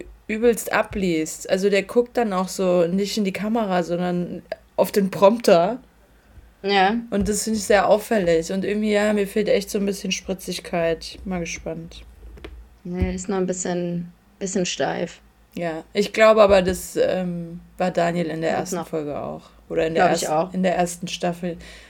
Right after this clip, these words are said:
Speaker 1: Wenn der jetzt die nächsten zehn Jahre das macht, kann's nur besser werden. <laughs>
Speaker 2: Ich denk auch, das kommt noch.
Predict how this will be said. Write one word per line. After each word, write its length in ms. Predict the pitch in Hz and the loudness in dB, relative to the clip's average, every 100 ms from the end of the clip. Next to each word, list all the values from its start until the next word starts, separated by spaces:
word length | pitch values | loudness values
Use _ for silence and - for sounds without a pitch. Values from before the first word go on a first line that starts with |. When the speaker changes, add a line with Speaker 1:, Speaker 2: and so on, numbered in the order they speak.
| - - | -14 -4
Speaker 1:
Wenn 140 | 196 | 2
der 120 | 196 | 4
jetzt 220 | 185 185 | 4 0
die 60 | - | -2
nächsten 340 | 190 185 - | 0 -2 -4
zehn 220 | 180 185 175 | -4 -2 -2
Jahre 260 | 165 165 | -2 -4
das 200 | 165 - | -8 -8
macht, 240 | 160 156 - | -10 -12 -12
kann's 320 | 165 160 - | -12 -12 -12
nur 100 | 160 | -12
besser 320 | - - 170 | -12 -14 -18
werden. 200 | 170 175 - - - - | -16 -16 -18 -20 -16 -12
<laughs> 320 | - - - | -12 -12 -8
Speaker 2:
Ich 180 | 190 185 | -6 -6
denk 260 | - - | -8 -8
auch, 240 | - - - | -8 -8 -8
das 200 | - - | -10 -8
kommt 360 | - 208 - | -8 -10 -10
noch. 140 | - | -12